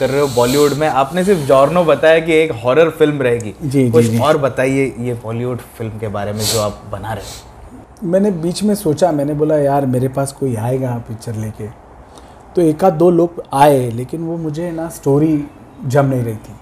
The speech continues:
Speaker 2: और वो मुझे कहीं भी इस तरह से नहीं हो रहा था कि Yes, Vinay Anand is doing a comeback या इसको importance मिलेगी। और आजकल देखा जाए तो Bollywood में ऐसी फिल्में बनाते भी नहीं हैं लोग,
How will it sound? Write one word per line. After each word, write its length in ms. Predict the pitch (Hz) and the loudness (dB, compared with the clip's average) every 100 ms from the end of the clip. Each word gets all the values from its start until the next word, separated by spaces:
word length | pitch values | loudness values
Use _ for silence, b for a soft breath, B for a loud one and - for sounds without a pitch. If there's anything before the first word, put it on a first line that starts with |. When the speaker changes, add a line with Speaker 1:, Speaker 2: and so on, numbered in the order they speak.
| - - - - - - - - - - | -20 -20 -20 -20 -20 -20 -20 -20 -20 -10
Speaker 2:
और 280 | 139 131 127 | -2 0 2
वो 360 | 131 131 143 | 0 0 0
मुझे 360 | 180 160 180 190 | 0 4 6 4
कहीं 380 | 185 175 175 202 | 4 4 4 4
भी 180 | 208 214 | 2 2
इस 280 | 180 185 | 2 2
तरह 200 | 202 185 | 2 2
से 180 | 196 190 | 2 0
नहीं 200 | 180 180 | 0 0
हो 120 | 165 | 0
रहा 120 | 151 151 | 0 -2
था 140 | 165 | -4
कि 360 | 156 156 151 139 | -4 -4 -4 0
Yes, 280 | 160 160 143 | 0 2 2
Vinay 240 | 139 151 | 2 4
Anand 420 | 143 151 147 143 - - - - - - - | 4 2 0 -4 -12 -20 -20 -20 -20 -20 -12
is 80 | 147 | -8
doing 380 | 131 123 139 151 | -6 0 2 4
a 80 | 143 | 2
comeback 560 | 139 135 135 131 - | 0 0 2 0 -2
या 260 | 131 123 120 - - - b b b b - - | -4 -4 -6 -12 -20 -20 b b b b -20 -16
इसको 500 | 120 - 131 127 117 139 | -4 2 2 2 -2 -4
importance 560 | 131 143 143 156 - | 2 4 4 0 -2
मिलेगी। 340 | 139 131 120 107 - B B - | 0 0 0 -6 -14 B B 2
और 120 | 185 | 4
आजकल 320 | 175 170 208 | 4 2 0
देखा 260 | 165 160 185 | 0 0 0
जाए 120 | 180 | 0
तो 100 | 180 | 0
Bollywood 380 | 147 135 156 160 | 2 2 0 -4
में 140 | 160 | -2
ऐसी 220 | 139 160 | -4 -4
फिल्में 560 | 147 127 127 139 120 117 | -8 -6 -4 -4 -6 -8
बनाते 360 | 113 113 110 123 | -6 -4 -4 -2
भी 120 | 120 | -2
नहीं 100 | 113 | -2
हैं 140 | 104 | -4
लोग, 120 | 139 | -8